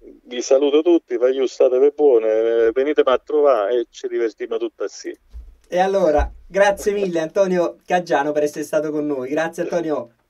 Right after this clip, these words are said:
Speaker 1: <laughs> Grazie a te,
Speaker 2: Un
Speaker 1: grazie
Speaker 2: caro
Speaker 1: a te,
Speaker 2: saluto.
Speaker 1: grazie a tutti. Ciao, a
Speaker 2: Ciao.
Speaker 1: presto.
Speaker 2: E dunque, e dunque, ventotto febbraio,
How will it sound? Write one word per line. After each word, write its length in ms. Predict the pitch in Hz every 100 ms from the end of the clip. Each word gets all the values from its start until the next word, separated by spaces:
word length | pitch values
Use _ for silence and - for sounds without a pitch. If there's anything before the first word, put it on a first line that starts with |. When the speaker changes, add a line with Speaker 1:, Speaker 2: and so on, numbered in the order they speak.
| _ _
Speaker 1:
<laughs> 340 | - 131 95
Grazie 460 | 113 117 113 - 113
a 60 | -
te, 100 | 110 104
Speaker 2:
Un 60 | 98
Speaker 1:
grazie 320 | 104 107 147
Speaker 2:
caro 100 | 147
Speaker 1:
a 40 |
te, 80 | 143
Speaker 2:
saluto. 160 | 101 101
Speaker 1:
grazie 180 | 101 -
a 40 |
tutti. 560 | - 104 - - 95 92 _
Ciao, 260 | - 104 98
a 40 |
Speaker 2:
Ciao. 140 | 101 113
Speaker 1:
presto. 440 | 101 - - - _ _ _ _ _ - - - _ _ _ - - - 302 302 - _
Speaker 2:
E 180 | - 269
dunque, 680 | 294 277 220 185 185 165 160
e 140 | 190
dunque, 720 | 220 180 - 165 147 139 135
ventotto 340 | 139 160 196 175
febbraio, 760 | 214 233 269 294 302 311 -